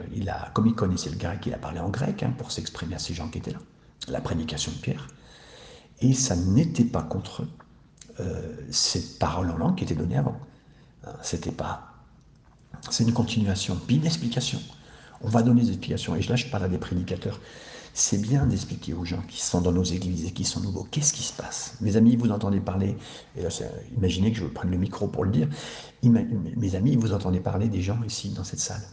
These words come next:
qui parlent plusieurs langues, des langues différentes. C'est ce que Dieu leur a donné de manifester. Il faut expliquer pourquoi on est là et comment on en est là. Nous, pour nous, c'est notre langage à nous, c'est notre, vraiment notre patois de Canaan et plus. Puis en plus, c'est un effet surnaturel. Les gens, qu'est-ce qu'ils vont dire ? Qu'est-ce qui se passe chez nous ?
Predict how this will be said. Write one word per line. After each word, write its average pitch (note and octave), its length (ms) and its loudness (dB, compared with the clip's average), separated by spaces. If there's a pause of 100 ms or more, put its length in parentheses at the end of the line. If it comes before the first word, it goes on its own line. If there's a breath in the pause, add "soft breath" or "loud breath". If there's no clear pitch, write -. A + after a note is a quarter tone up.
(140)
qui - 100 -12
parlent - 240 -2
plusieurs G2+ 300 -2
langues, A2 240 -6
des F#2+ 100 4
langues G2 180 4
différentes. - 540 -4 (840 loud breath)
C'est - 140 -4
ce - 120 2
que F#2 100 2
Dieu F#2 180 -2
leur F#2 140 2
a - 20 2
donné F2 180 2
de F#2 60 2
manifester. F2 500 -4 (220 loud breath)
Il C#3 140 4
faut F#3+ 320 2
expliquer - 420 0
pourquoi A2+ 380 0
on F#2+ 100 0
est G2 80 2
là F#2+ 140 0
et F#2+ 80 -4
comment A2+ 340 4
on - 20 2
en E2+ 120 0
est F2+ 80 -2
là. F2+ 160 -6 (440 loud breath)
Nous, D#3 220 6
pour A2 200 4
nous, D#3 120 8
c'est - 140 0
notre F2+ 260 0
langage G#2+ 400 4
à G2 60 2
nous, C#3+ 100 8
c'est F#2 140 2
notre, E2 160 -2
vraiment A#2 300 4
notre A#2 140 4
patois - 280 2
de - 40 -10
Canaan A2 380 2
et - 100 0
plus. - 540 2 (220 loud breath)
Puis F#2 100 -6
en F#2 60 -2
plus, A2+ 140 8
c'est - 140 0
un F#2 80 0
effet F2 200 -2
surnaturel. B2 720 -2
Les F2+ 100 -2
gens, A#2+ 140 -2
qu'est-ce - 240 -4
qu'ils E2 140 -4
vont A2+ 80 0
dire ? F3+ 200 2
Qu'est-ce - 160 -6
qui - 80 -10
se - 100 -8
passe - 180 -10
chez - 160 -6
nous ? E3+ 100 -4